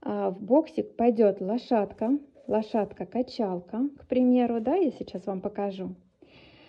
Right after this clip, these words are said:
А, в боксик пойдет, а,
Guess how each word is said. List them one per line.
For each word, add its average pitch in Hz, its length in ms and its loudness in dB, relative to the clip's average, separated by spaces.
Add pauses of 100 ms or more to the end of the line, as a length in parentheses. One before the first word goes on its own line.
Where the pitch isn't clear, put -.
(800)
А, 214 340 -4
в 190 100 -10
боксик 240 640 4
пойдет, 226 640 6 (120)
а, 196 640 0